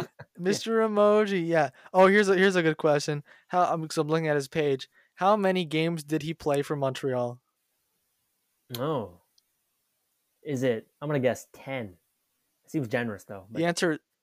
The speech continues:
Speaker 2: the answer is six.
Speaker 1: Oh, okay.
Speaker 2: You know, those emojis made him so memorable in his time here. It's
Speaker 1: Yes.
Speaker 2: crazy. It was only actually on the ice for six, for, like, six times. Um, and he was terrible. He was an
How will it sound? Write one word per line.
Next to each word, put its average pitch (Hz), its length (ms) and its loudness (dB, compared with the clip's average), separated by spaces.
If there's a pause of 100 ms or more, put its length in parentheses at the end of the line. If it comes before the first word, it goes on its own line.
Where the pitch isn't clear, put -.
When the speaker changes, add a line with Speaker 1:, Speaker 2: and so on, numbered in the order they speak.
(180)
Speaker 2:
the 165 160 -4
answer 165 240 0
is 139 100 -2
six. - 680 -4
Speaker 1:
Oh, 110 300 -8 (400)
okay. 107 360 -10 (180)
Speaker 2:
You 185 100 -2
know, 214 260 6 (380)
those 208 260 4
emojis 190 480 2
made 180 160 -2
him 170 80 -4
so 165 300 2
memorable 156 520 0
in 147 60 -6
his 135 160 -8
time 135 280 -6
here. 151 180 -2
It's 123 100 0
Speaker 1:
Yes. 117 100 0
Speaker 2:
crazy. 147 460 -2
It 139 80 -4
was 135 140 -4
only 139 220 0
actually 143 320 2
on 151 200 2
the 151 120 2
ice 147 220 4
for 143 180 -4
six, - 440 -6
for, 156 100 -8
like, 131 140 -4
six - 220 -6
times. 147 380 -4 (560)
Um, 147 460 0 (680)
and 151 160 4
he 175 100 0
was 160 180 2
terrible. 156 680 6
He 175 100 -2
was 165 140 4
an 165 100 2